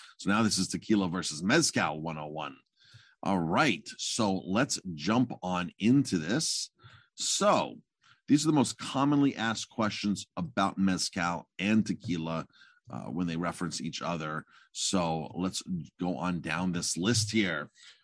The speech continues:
Uh, so first question is, is mezcal just fancy tequila? While tequila, while tequila could be considered mezcal,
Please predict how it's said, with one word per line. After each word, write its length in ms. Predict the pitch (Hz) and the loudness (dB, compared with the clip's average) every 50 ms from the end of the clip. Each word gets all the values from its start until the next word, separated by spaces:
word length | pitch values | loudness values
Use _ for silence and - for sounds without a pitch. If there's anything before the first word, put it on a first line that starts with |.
| _ _ _ | _ _ _
Uh, 220 | - 92 92 87 - _ _ _ _ - | -4 -4 -4 -4 -6 _ _ _ _ -10
so 360 | - - - 123 110 104 98 - - _ _ _ _ _ _ _ _ _ _ | -8 -2 0 2 2 2 0 -4 -10 _ _ _ _ _ _ _ _ _ _
first 260 | - - 160 143 - | -2 0 0 0 2
question 280 | - 131 113 - 110 | 2 0 2 2 0
is, 160 | 110 95 - - _ | 0 0 -2 -4 _
is 240 | - 175 208 156 123 | 2 4 4 6 6
mezcal 720 | 120 123 123 127 120 - - - 117 104 107 107 101 - _ _ _ _ _ | 8 8 8 6 4 2 -2 0 0 2 2 0 -2 -4 _ _ _ _ _
just 340 | - 123 117 - - - - | 0 0 0 0 -4 -8 -4
fancy 340 | - 95 98 90 - - 87 | -2 0 0 0 -2 -4 -6
tequila? 680 | - - 92 82 - - - 107 101 87 69 - - - _ _ _ _ _ _ _ _ _ _ _ _ _ _ _ _ _ _ _ - _ _ | -2 -2 -4 -4 -2 2 4 4 4 4 2 -4 -10 -18 _ _ _ _ _ _ _ _ _ _ _ _ _ _ _ _ _ _ _ -20 _ _
While 200 | - 104 110 104 | 2 4 4 4
tequila, 420 | - - - 175 190 190 135 85 - _ - _ _ _ | 2 4 4 4 4 4 2 0 -4 _ -20 _ _ _
while 160 | - 120 123 | 2 2 2
tequila 760 | 123 - 120 - - _ - - - 190 214 233 220 185 - - | 4 2 0 0 0 _ -14 -4 0 2 4 4 6 4 4 2
could 240 | - - 127 98 | 2 2 2 4
be 80 | 85 113 | 4 0
considered 560 | - - 110 98 - - 117 104 101 95 87 | 2 2 0 0 0 0 0 0 0 0 0
mezcal, 960 | 92 95 98 101 104 110 120 135 160 170 151 - - - 90 76 69 73 80 | 0 2 2 4 4 4 4 4 2 2 0 -2 -4 -4 -4 -4 -4 -6 -8